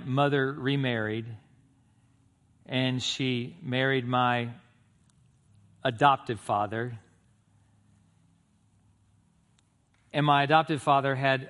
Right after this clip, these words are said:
a lot of rules, many rules. Nothing wrong with rules.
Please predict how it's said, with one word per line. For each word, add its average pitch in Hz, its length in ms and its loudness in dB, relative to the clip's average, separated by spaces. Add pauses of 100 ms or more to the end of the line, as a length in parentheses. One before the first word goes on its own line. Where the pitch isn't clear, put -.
a 135 80 0
lot 127 260 4
of 117 140 -4
rules, 117 720 -6 (1080)
many 123 400 -2
rules. 107 600 -12 (360)
Nothing 139 400 0
wrong 151 220 2
with 156 160 -4
rules. - 560 -10